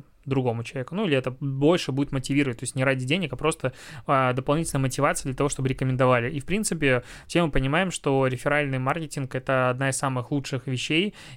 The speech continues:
а, ну, с точки зрения того, что люди рекомендуют тебя, а люди людям верят намного лучше, и чем наружной рекламе или любой другой рекламе.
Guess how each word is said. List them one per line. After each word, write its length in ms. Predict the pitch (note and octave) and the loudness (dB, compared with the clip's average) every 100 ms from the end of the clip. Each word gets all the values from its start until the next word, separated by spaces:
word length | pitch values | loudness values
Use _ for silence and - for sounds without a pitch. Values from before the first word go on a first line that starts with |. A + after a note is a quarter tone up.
| - | 0
а, 520 | C#3+ C#3+ C#3 C3+ C3 | 2 4 4 4 2
ну, 100 | F#3 | 0
с 60 | C#3+ | -2
точки 240 | C#3+ - | -4 -2
зрения 180 | C3 D3+ | 0 0
того, 240 | C#3 D3 | 0 0
что 160 | F#3 C#3+ | 0 0
люди 240 | C3+ D#3 | 0 2
рекомендуют 560 | C3+ B2+ C3+ C3+ C3 C3 | 0 0 -2 0 0 0
тебя, 400 | - C3+ F#3+ A3+ | 0 2 4 2
а 320 | D3 C3 B2+ | 2 2 2
люди 220 | B2 D3+ C#3 | 0 -2 -2
людям 360 | C3 F3 C#3 | 0 0 0
верят 280 | B2 D3 C#3+ | 0 0 0
намного 300 | C3+ C3 B2 | 0 0 0
лучше, 560 | B2+ F3 - C3+ B2 C#3 | 0 -2 -2 -2 0 -2
и 120 | C3+ | -4
чем 240 | - D3 | -2 -2
наружной 380 | B2+ B2+ C3+ C3 | 0 0 0 0
рекламе 400 | B2 C3 A#2 A#2+ | 0 0 -2 -2
или 220 | B2 B2+ | -2 0
любой 240 | B2+ B2+ C3+ | 0 2 2
другой 260 | B2+ B2+ | 0 -2
рекламе. 400 | B2 - A#2+ A2+ | -2 -4 -6 -8